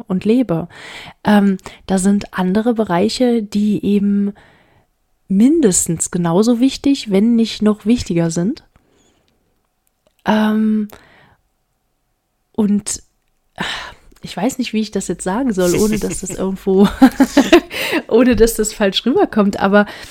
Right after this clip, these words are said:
Speaker 1: wenn, wenn es nur, wenn es nur der Sex ist, dann, der einen zusammenhält, dann, mm,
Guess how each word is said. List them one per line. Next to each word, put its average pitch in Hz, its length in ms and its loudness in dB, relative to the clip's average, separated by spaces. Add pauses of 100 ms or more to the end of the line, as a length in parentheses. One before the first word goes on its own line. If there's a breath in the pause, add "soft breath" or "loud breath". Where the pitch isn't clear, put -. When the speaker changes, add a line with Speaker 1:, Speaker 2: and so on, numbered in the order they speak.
(260 loud breath)
Speaker 1:
wenn, 196 320 0
wenn 214 140 4
es 214 140 -2
nur, 302 360 2
wenn 226 200 -2
es 226 140 -6
nur 285 280 2
der 277 160 -2
Sex - 380 -4
ist, - 380 -6 (100)
dann, 220 460 -2 (160)
der 202 260 -2
einen 208 180 0
zusammenhält, 196 1000 0
dann, 208 480 -2 (1400 soft breath)
mm, 190 180 -2